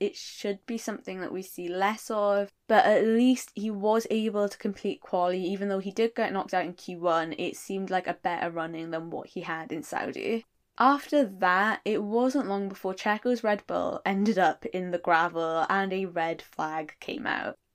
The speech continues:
You could tell he wasn't happy down the radio because whatever was going on with the car was the same issue that he had in F P three, and he was vocal about it and said that they needed to get that fixed.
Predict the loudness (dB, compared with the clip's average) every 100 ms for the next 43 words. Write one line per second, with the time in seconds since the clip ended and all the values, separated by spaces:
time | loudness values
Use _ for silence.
0 | _ 2 2 4 2 2 2 4 4 2
1 | 2 0 -2 -4 -4 -4 -4 -2 -2 -2
2 | -2 -2 -2 -2 -4 -6 -10 -4 -2 0
3 | 2 2 4 0 -2 -4 -4 -4 -4 -6
4 | -4 -8 -6 -8 -4 2 4 4 2 -2
5 | -4 -4 0 0 2 -2 -2 -4 -4 -4
6 | -4 -2 -6 -8 -12 -16 -10 -4 -2 0
7 | -2 -6 -8 -6 -4 -4 -2 -4 0 2
8 | 2 0 -2 -4 -4 -4 -2 -4 -4 -8
9 | -8 -8 -6 -2 -4 -4 -6 -4 -4 -6
10 | -8 -12 -8 -8 -10 -18 -20